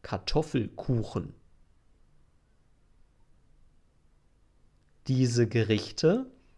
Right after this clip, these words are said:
sind oft deftig und sehr lecker.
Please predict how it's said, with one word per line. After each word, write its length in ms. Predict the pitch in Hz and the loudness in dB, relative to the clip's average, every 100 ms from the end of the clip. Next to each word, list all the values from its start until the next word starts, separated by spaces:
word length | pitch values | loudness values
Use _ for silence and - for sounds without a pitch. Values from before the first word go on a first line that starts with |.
| - - | -18 -6
sind 380 | 143 156 156 - | 0 0 0 -2
oft 420 | 170 175 - - - - | -2 -2 -12 -16 -16 0
deftig 760 | 151 170 - - 101 - - - _ _ _ - | 0 0 -4 -4 -4 -6 -20 -20 _ _ _ -2
und 480 | 117 113 107 101 - - - - | 2 2 0 -6 -12 -14 -14 -8
sehr 420 | 113 143 151 143 | -2 2 2 2
lecker. 500 | 127 143 - 113 | 0 -2 -4 -12